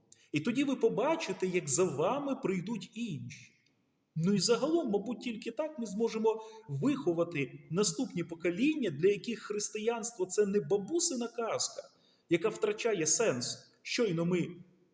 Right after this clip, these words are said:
стали трішки дорослими, і нас вже перестали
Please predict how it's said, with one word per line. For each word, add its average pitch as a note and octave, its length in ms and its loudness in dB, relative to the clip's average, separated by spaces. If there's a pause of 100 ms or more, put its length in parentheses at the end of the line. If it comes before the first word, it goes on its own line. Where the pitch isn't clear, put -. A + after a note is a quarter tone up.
(1300)
стали F3+ 420 2
трішки F#3 380 -2
дорослими, D#3+ 600 4
і D#3 140 -4
нас E3 200 2
вже D#3 120 -2
перестали D#3 640 0